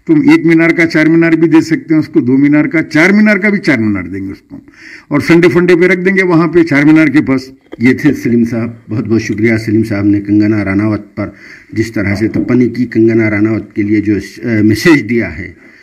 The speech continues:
Speaker 2: अब देखना यह है कि अगर कंगना रानावत ये वीडियो या फिर इनका मैसेज सुनती है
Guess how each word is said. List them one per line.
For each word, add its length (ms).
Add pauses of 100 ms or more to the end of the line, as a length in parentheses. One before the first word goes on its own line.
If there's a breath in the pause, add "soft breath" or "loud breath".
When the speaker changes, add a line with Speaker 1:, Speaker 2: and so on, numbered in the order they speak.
(140 soft breath)
Speaker 2:
अब 80
देखना 380
यह 220
है 140
कि 100
अगर 280
कंगना 440
रानावत 540 (260)
ये 140
वीडियो 380
या 180
फिर 160
इनका 220
मैसेज 340
सुनती 420
है 460